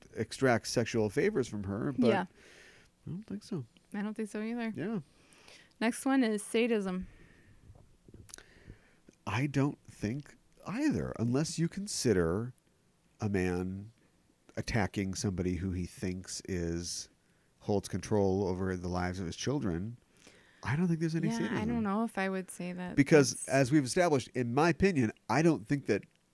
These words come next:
Speaker 1: that Martin is trying to be sadistic. I think if even, first of all, it's all a metaphor and fake and weird and not real.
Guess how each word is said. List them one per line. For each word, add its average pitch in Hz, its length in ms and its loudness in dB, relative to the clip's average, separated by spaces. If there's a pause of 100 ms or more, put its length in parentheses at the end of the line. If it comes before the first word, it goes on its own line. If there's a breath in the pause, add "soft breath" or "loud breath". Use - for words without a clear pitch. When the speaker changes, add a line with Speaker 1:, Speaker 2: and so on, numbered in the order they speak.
(400)
Speaker 1:
that 95 360 -2
Martin 104 360 -2
is 98 160 -2
trying 98 320 0
to 98 100 -4
be 92 140 -2
sadistic. - 680 -4
I 92 120 -2
think 185 360 -4
if - 260 -6 (180)
even, 139 340 -2 (360 loud breath)
first - 260 0
of 110 60 -4
all, 85 120 4
it's 82 100 -2
all 82 220 0 (640)
a 80 120 0
metaphor 87 400 2
and 80 120 -6
fake 101 220 2
and 80 100 -4
weird 95 300 4
and 82 160 -6
not 82 140 0
real. 107 300 2